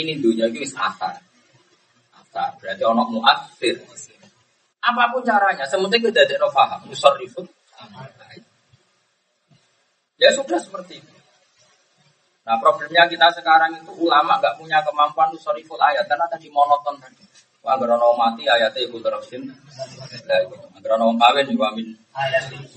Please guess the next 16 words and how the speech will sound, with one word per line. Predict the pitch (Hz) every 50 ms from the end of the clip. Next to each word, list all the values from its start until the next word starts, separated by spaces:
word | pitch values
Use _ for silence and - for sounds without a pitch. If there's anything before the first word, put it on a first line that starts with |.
| - -
Bulan, | - - - - - - - 403 208 - - - 202 - - - -
baleni. | - - 170 - - - - - - _ 135 - 180 196 _ _ _ _ _ _ _ _ _ _ _ _ _ _ _ _ _ _ _ _ _ _ -
Mergo | - - 208 202 196
pikirane | 190 185 185 175 175 185 202 202 190 - - _ _ _ _ _ _ _ _ _ _ _ _ _ _ _ _ _ -
ora | - - 151 147 147 143
jelimet, | 131 127 127 127 131 127 127
ya, | 135
sangune | - - 135 135 135 139 135
padha, | 127 - - 151
ya, | 117 - 214 208 92 - -
padha | 202 208 - 190 -
wae. | 202 202 208 208 214 - - - - - - - 175 - - - - 214 220 - - - - 196 - - _ _ - 117
Atau | 127 - 131 135 127
sing | 117
ora | 120 120 120 113 113
mikir. | 113 113 - - 117